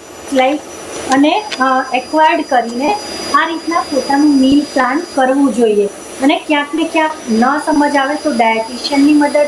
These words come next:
લો, ન્યુટ્રિશનિસ્ટની મદદ લો, કે જેથી એના એજ પ્રમાણે, એની એક્ટિવિટી પ્રમાણે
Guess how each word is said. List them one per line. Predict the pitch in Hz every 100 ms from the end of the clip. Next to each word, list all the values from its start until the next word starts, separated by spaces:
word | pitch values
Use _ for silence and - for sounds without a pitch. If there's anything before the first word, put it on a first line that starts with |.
| 277
લો, | 285 - - - 220
ન્યુટ્રિશનિસ્ટની | 220 226 277 - 302 294 311
મદદ | 294 277 285 277
લો, | 294 302 - - -
કે |
જેથી | 285 349 349
એના | 381 269 320 - -
એજ | 311 339 -
પ્રમાણે, | 311 269 254 240 247
એની | 302
એક્ટિવિટી | 330 - 339 339 349
પ્રમાણે | 339 330 311 311